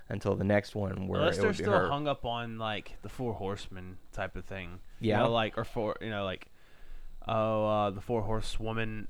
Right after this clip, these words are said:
Speaker 2: of W W E versus, you know, like, the M M A.
Speaker 1: Mm-hmm.
Speaker 2: Which they have, what, two of four in the W W E?
Speaker 1: Yeah.
Speaker 2: Shayna and, uh,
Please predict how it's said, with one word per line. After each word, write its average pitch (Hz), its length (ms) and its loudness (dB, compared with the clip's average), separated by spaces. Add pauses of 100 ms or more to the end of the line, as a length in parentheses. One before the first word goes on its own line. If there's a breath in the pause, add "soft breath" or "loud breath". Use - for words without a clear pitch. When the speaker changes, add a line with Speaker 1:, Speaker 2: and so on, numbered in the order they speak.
Speaker 2:
of 101 300 2
W 98 240 0
W 104 120 0
E 110 220 0
versus, 101 440 -4
you 101 60 -6
know, 98 160 -4
like, 90 280 -6
the 87 80 -6
M 85 200 -6
M 92 160 -4
A. 101 400 0
Speaker 1:
Mm-hmm. 104 380 2 (640 loud breath)
Speaker 2:
Which 117 240 0
they 135 100 0
have, 139 380 6
what, 123 240 4 (140)
two 131 260 2
of 110 120 2
four 120 420 6
in 107 120 -2
the 104 100 0
W 101 300 -2
W 104 200 -8
E? 117 220 -8 (120)
Speaker 1:
Yeah. 98 260 8 (300)
Speaker 2:
Shayna 107 420 -2
and, 104 200 -6
uh, 113 260 -8